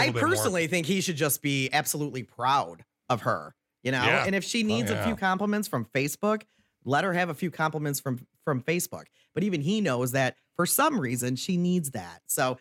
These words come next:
Speaker 2: maybe s-, psychologically he knows he's not getting it done somehow.
Speaker 1: Yeah, like,
Speaker 2: I
Speaker 1: maybe
Speaker 2: don't know.
Speaker 1: compliment your wife. Maybe, uh, you
Speaker 2: I
Speaker 1: know,
Speaker 2: don't know.
Speaker 1: or, or sit down with her and say, "Man, my buddy's, uh, saying 'holy cow' and 'wow' and 'nice bikini' and, uh, 'where's the pool? I don't see anything but your body,'"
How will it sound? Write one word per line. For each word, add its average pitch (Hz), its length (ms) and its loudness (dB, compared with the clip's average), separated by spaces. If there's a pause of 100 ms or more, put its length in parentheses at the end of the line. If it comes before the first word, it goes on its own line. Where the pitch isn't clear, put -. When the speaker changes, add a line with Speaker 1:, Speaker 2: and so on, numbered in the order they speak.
(200)
Speaker 2:
maybe 208 360 2
s-, - 180 -2 (140)
psychologically 156 760 0
he 143 120 -2
knows 123 340 0 (200)
he's - 220 -8 (300)
not 196 380 -2
getting 196 240 0
it 190 100 -2
done 180 380 -2 (240)
somehow. 110 260 -4
Speaker 1:
Yeah, 120 260 2 (300)
like, 101 160 2
Speaker 2:
I 85 40 -8
Speaker 1:
maybe 139 160 2
Speaker 2:
don't 294 140 0
know. - 60 -2
Speaker 1:
compliment 113 420 0
your 104 140 -2
wife. 107 400 -2 (380)
Maybe, 101 560 2
uh, 90 240 4
you 85 180 -2
Speaker 2:
I 90 140 2
Speaker 1:
know, - 20 -
Speaker 2:
don't 90 280 0
know. 87 280 -14 (400)
Speaker 1:
or, 127 220 0
or - 40 -4
sit 131 260 -4
down 110 220 0
with 127 100 -2
her 98 100 2
and 92 120 -4
say, 98 160 -2
"Man, 110 420 0 (380)
my 147 160 0
buddy's, 110 520 0
uh, 85 400 2
saying 92 340 -4
'holy 101 260 -4
cow' 101 360 -2
and 85 140 -4
'wow' 95 380 0
and 80 100 -6
'nice 98 220 -4
bikini' 92 640 -2
and, 78 220 -2
uh, 76 180 -2
'where's 95 260 -4
the 87 80 -2
pool? 98 340 -2
I 87 100 0
don't 92 160 -4
see 90 140 -6
anything 90 280 -4
but 82 120 -2
your 82 120 -6
body,'" 90 500 -2